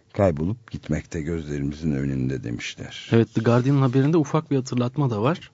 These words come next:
Speaker 2: Ee, örneğin Çin ve Hindistan'da yaşanan en soğuk, e, derecelerin, e,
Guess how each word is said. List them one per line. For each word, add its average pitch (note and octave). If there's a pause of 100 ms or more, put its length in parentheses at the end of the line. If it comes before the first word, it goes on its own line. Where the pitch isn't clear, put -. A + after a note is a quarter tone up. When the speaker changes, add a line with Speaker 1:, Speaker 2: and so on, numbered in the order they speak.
Speaker 2:
Ee, G#2+
örneğin G#2
Çin B2+
ve B2+
Hindistan'da A#2 (320)
yaşanan A2+
en C3
soğuk, A2 (120)
e, - (380)
derecelerin, G2 (500)
e, F2